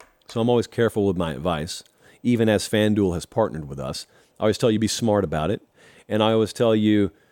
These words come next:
make sure you're not putting anything in that account you can't afford to lose. Uh, FanDuel, though, is my preferred destination.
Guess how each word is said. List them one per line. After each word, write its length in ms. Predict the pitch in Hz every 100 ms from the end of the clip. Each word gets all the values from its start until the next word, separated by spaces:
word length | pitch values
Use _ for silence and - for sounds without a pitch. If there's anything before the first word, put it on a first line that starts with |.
| _ _ _ _ -
make 240 | 120 120
sure 160 | - 131
you're 60 |
not 200 | 123 -
putting 220 | - 120 117
anything 260 | 107 113
in 60 | 110
that 120 | 98
account 300 | - 123 95
you 60 | 101
can't 180 | 110
afford 240 | 92 107 85
to 60 |
lose. 460 | 80 78 73 90 - _ _ _
Uh, 160 | 78 92
FanDuel, 560 | - 147 160 123 98 80
though, 280 | 78 87 95 -
is 280 | 117 104 -
my 240 | 120 127
preferred 540 | - 110 - 82 73 - -
destination. 720 | 95 - 87 78 67 53 -